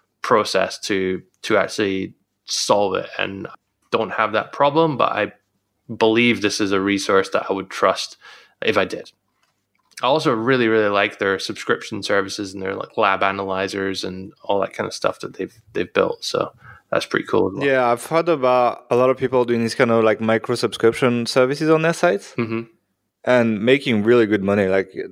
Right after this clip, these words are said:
Speaker 2: you know, stuff that's, like, nine bucks a month for, like, a premium newsletter or, like, really small ones. If you have a decent amount of traffic, like, people pull out, like, tens of thousands of dollars per month from, like, writing two newsletter per month, you know, and just outsourcing that for, like,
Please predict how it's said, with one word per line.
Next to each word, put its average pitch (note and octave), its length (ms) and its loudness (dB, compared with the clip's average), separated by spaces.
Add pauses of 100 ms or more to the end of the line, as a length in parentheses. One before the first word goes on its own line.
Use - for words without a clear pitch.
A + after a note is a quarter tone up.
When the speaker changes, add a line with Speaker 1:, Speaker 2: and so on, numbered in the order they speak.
(120)
Speaker 2:
you C3 100 -2
know, A#2 100 2
stuff B2+ 200 2
that's, A2 240 2
like, G#2+ 160 2
nine A2 260 2
bucks G#2+ 260 0
a A2+ 60 6
month G2 300 0
for, G2+ 180 4
like, F#2+ 140 4
a G#2+ 100 2
premium G2+ 360 -2
newsletter G2+ 460 2
or, F#2+ 120 2
like, F#2 160 2
really B2+ 220 4
small G2+ 280 2
ones. B2+ 320 2 (360)
If G#2 100 -6
you B2+ 60 4
have C3 140 6
a G2+ 40 -10
decent B2 240 0
amount A#2+ 160 2
of F#2+ 80 -6
traffic, A2 400 0
like, G2+ 180 2 (220)
people B2+ 260 4
pull G#2 300 2
out, F#2+ 240 4
like, F#2 260 0 (360)
tens A#2 200 0
of G2+ 120 -4
thousands G2+ 380 2
of F#2+ 120 -2
dollars F#2+ 240 2
per G2+ 120 0
month F2+ 280 -6
from, F2 160 -6
like, F2 180 -4
writing F#2 460 -2 (420)
two B2 160 2
newsletter G2+ 460 4
per F#2+ 140 2
month, F#2 300 -2
you G2 80 2
know, F#2 120 2
and F#2 100 0
just F#2+ 200 0
outsourcing F#2+ 500 -2
that F2 200 -2
for, F#2 120 -4
like, E2+ 280 -2